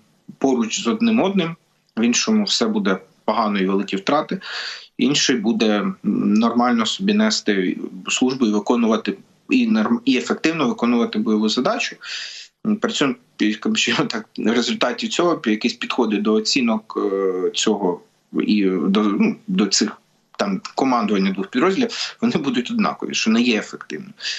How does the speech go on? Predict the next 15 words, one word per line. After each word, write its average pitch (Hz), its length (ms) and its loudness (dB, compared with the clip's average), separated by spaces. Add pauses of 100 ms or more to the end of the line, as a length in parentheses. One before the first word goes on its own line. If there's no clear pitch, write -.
(140)
Тому 165 160 4
у 214 40 2
нас 175 180 2
питання 160 420 -2
ефективності 139 640 -4
нашого 123 320 -2
командування, 190 540 2
то 123 100 -2
воно 147 160 4
так 127 320 -4
стоїть. - 420 -6 (320)
Тому 151 160 2
що 131 160 0
на 113 100 2
ньому, 127 340 0